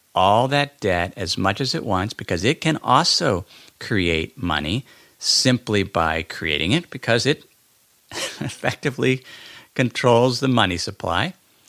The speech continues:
And the federal government, like it did in the forties, can cap interest rates and say, "We're not gonna pay any more than three percent interest,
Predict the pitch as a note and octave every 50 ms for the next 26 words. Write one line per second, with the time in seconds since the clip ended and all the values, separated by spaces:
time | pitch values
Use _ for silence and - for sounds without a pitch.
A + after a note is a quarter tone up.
0 | - _ _ _ _ - - _ _ _ - D#3+ E3+ G3+ A#3+ C4+ C#4+ D4 C4 -
1 | - - D#3 D3+ D#3+ - - F3 F3+ F3+ F#3+ E3+ C3+ F3 F#3+ A3 A3+ F#3 E3+ D#3+
2 | - - B2+ B2+ A#2+ - C3 B2+ - A#2 A#2 A#2 B2 A#2 - - G3+ A3+ F#3 E3
3 | E3+ - - - D#3 D#3 F3 G3 G#3+ G#3 - - - A2+ A2+ A#2+ - - F3+ G#3
4 | - - G3 D#3+ - - G2+ F2 - - - A#2+ A2+ - - A#2 G#2 G2+ G#2 G#2
5 | A2 - _ - - - - _ _ _ _ - B2 C#3 F3+ G3 F#3+ F#3 F3 -
6 | - D#3 D3 C#3 - - D#3+ D#3+ C#3+ - - B2+ B2+ C3+ C3 C3 B2 B2 C3 C3+
7 | C3+ B2+ A2+ G#2+ G2+ - - C3+ B2+ B2+ - A#2+ A#2 - - G#2 F#2+ F#2+ A#2+ B2+
8 | C3 - - F#2 E2+ F#2 - -